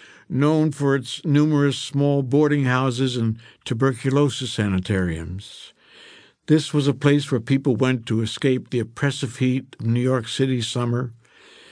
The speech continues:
and Jews in particular went there because they were not welcome in many other clubs and hotels. By the way,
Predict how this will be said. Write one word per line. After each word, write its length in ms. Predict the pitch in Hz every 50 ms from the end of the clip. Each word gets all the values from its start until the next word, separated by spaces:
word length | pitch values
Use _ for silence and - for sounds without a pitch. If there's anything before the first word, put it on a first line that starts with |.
| - _ -
and 120 | - 123
Jews 300 | 117 131 170 175 170 151
in 80 | 165 151
particular 560 | - 143 - - 165 175 151 - 131 123 127
went 260 | 117 131 131 135 117
there 140 | 120 139 143
because 480 | 139 139 120 - 139 131 123 113 113 - - - - - - - - - _ _ _ - -
they 80 | 113 110
were 140 | 110 117
not 260 | 123 131 139 151 147 -
welcome 600 | 139 147 151 139 - - 117 110 120 123 160 180
in 160 | 139 117 113
many 320 | 117 131 131 131 127 127 -
other 220 | 123 127 131 120
clubs 400 | 117 - - 120 120 117 113 110
and 100 | 113 110
hotels. 920 | 110 110 110 - - 120 101 95 92 87 85 90 90 - - - - - _ _ _ _ _ _ _ _ _ _ _ _ _ _ _ _ _ _ _ _ _ _ -
By 280 | 139 123 131 139 147 147 143
the 80 | 135
way, 440 | 123 143 143 135 120 101 107 113